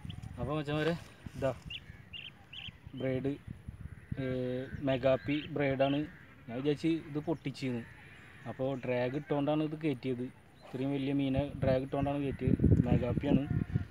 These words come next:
പിന്നെ ഒന്നാമത് പിഞ്ഞി പിഞ്ഞി പോയിക്കണ്, പൊട്ടാനായിക്കണ്. ഞാൻ വിചാരിച്ച് പൊട്ടിച്ചിരുന്നു.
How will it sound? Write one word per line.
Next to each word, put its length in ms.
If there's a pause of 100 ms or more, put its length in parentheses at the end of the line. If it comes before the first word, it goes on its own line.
(140)
പിന്നെ 220
ഒന്നാമത് 400
പിഞ്ഞി 280
പിഞ്ഞി 260
പോയിക്കണ്, 340 (380)
പൊട്ടാനായിക്കണ്. 640 (760)
ഞാൻ 120
വിചാരിച്ച് 300
പൊട്ടിച്ചിരുന്നു. 440